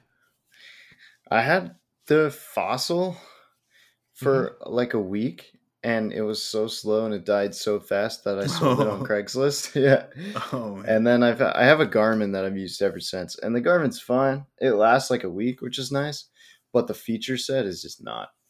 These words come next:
Speaker 1: it's not there. It's, it's just, you can read your texts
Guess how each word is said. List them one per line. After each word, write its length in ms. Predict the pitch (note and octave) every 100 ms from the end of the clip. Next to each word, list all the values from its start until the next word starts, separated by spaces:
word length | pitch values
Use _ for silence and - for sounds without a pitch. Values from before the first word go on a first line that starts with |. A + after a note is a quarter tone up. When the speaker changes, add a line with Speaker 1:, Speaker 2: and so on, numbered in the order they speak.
| -
Speaker 1:
it's 240 | F#2+ -
not 240 | E2 D2 -
there. 320 | E2 F2+ - _
It's, 320 | - A2+ - -
it's 180 | A2 -
just, 320 | B2 - - -
you 120 | A2+
can 160 | A2
read 220 | F#2 G#2+ G#2+
your 160 | A2
texts 500 | - A#2 A#2 - -